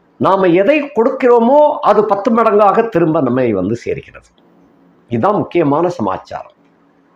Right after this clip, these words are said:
அவர் வந்து பத்து வட்டிக்கு விட்டுக்கிட்டு சௌரியமா, சௌரியமா இருக்கிறாரே, "நான் வந்து பத்து வட்டி கொடுத்துக்கிட்டு இருக்கிறேனே, எனக்கு கடவுள் கருணை காட்ட மாட்டக்காரே" அப்படின்னு எத்தனையோ ஏழை பாழைகள்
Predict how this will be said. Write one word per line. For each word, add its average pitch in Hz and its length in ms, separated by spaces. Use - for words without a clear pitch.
அவர் 170 260
வந்து 269 340
பத்து 196 260
வட்டிக்கு 240 320
விட்டுக்கிட்டு 240 520
சௌரியமா, 214 560
சௌரியமா 233 380
இருக்கிறாரே, 202 520
"நான் 165 160
வந்து 180 220
பத்து 160 240
வட்டி 185 180
கொடுத்துக்கிட்டு 175 480
இருக்கிறேனே, 156 420
எனக்கு 131 320
கடவுள் 160 400
கருணை 151 300
காட்ட 151 220
மாட்டக்காரே" 147 520
அப்படின்னு 135 600
எத்தனையோ 202 680
ஏழை 170 400
பாழைகள் 135 680